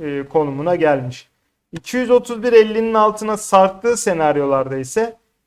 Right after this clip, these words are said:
iki yüz on altı altmış bir altında e, negatif ve belirsiz görünüme geçer. Bunu söyleyelim. Yüz seksen ikilere sarkması mümkün olur eğer oraya gelirse arkadaşlar.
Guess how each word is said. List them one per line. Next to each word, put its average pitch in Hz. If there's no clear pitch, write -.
iki 175
yüz 190
on 190
altı 151
altmış 156
bir 175
altında 143
e, 127
negatif 170
ve 143
belirsiz 151
görünüme 151
geçer. 156
Bunu 156
söyleyelim. 147
Yüz 156
seksen 160
ikilere 160
sarkması 143
mümkün 147
olur 143
eğer 143
oraya 147
gelirse 135
arkadaşlar. 120